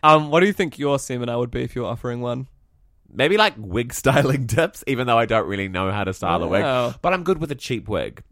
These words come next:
Speaker 1: Yeah,
Speaker 2: Like, give me a
Speaker 1: nice.
Speaker 2: six dollar wig, I'll try and make it look human.
Speaker 1: Cool. Oh, very
Speaker 2: Mm-hmm.
Speaker 1: good.
Speaker 2: That it's not a full day. It's, like, a fifteen minute workshop.
Speaker 1: Yeah.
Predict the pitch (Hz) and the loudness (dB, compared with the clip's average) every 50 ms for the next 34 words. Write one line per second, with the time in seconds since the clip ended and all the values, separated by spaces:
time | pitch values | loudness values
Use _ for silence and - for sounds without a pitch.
0 | - - 143 175 190 175 156 - 185 185 165 135 131 131 127 - 147 131 - - | -12 -4 -2 0 2 4 4 4 4 4 4 2 2 0 -2 -4 -8 -8 -4 -2
1 | 127 120 117 117 120 123 147 147 - - _ - - 95 92 - 117 110 78 67 | 0 2 2 2 2 0 -2 -2 -8 -20 _ -6 -6 -6 -4 -2 -2 -2 -2 -2
2 | 101 98 90 101 85 78 62 - - 107 85 76 64 55 58 65 82 _ - - | -4 -8 -8 -8 -8 -10 -10 -10 -10 -10 -10 -10 -10 -12 -12 -14 -16 _ -8 0
3 | 165 180 196 208 214 208 202 190 165 151 131 123 92 69 - - - 131 139 139 | 2 4 6 6 6 6 6 6 6 4 4 2 -2 -6 -8 -6 -4 -2 -2 0
4 | - 120 127 135 147 147 135 127 120 - - 120 120 120 113 107 101 113 101 104 | 0 0 0 2 2 0 0 -2 -4 -4 -4 -4 -6 -6 -6 -6 -4 -4 -4 -4
5 | 104 - 113 110 110 113 113 - - 110 104 107 104 107 107 107 101 95 85 - | -6 -8 -4 -2 -2 -2 -2 -2 -4 -4 -2 0 0 0 2 2 0 -2 -4 -6
6 | - 98 - - 104 101 117 107 - - 101 92 - 90 82 82 80 71 60 65 | -8 -10 -6 -6 -8 -6 -6 -10 -8 -8 -10 -6 -4 -6 -4 -4 -6 -8 -6 -6
7 | 67 60 - - - - 64 58 - - - 135 139 139 151 165 170 156 127 101 | -8 -8 -10 -10 -8 -6 -6 -6 -8 -8 -8 -6 -4 -2 -2 0 0 0 0 -2
8 | 82 | -6